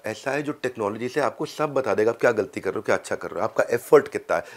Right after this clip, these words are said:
आप एफिशिएंट हो कि नहीं पैसा कमाने में, आपकी लीड्स कहाँ खड़ी हैं, टॉक टाइम कैसा चल रहा है, सब आपको, अटेंडेंस का परसेंटेज। तो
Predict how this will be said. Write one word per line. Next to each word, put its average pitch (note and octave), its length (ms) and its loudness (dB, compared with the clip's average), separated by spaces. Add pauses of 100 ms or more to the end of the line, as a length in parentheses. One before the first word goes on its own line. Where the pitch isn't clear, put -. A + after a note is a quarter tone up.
आप - 240 0
एफिशिएंट C#3 460 0
हो C3+ 80 4
कि D3 100 0
नहीं B2+ 100 0
पैसा G#2 220 0
कमाने - 300 -8
में, - 120 -18 (1300)
आपकी C#3 280 4
लीड्स B2+ 340 0
कहाँ B2 220 4
खड़ी A#2 260 0
हैं, A2+ 140 4
टॉक A2+ 260 2
टाइम A#2 180 2
कैसा A2 240 2
चल G#2+ 180 4
रहा G#2+ 140 6
है, A2 80 2 (260)
सब G#3 180 8
आपको, A#2 200 4
अटेंडेंस B2 440 2
का B2 80 4
परसेंटेज। A2+ 540 0
तो - 80 -10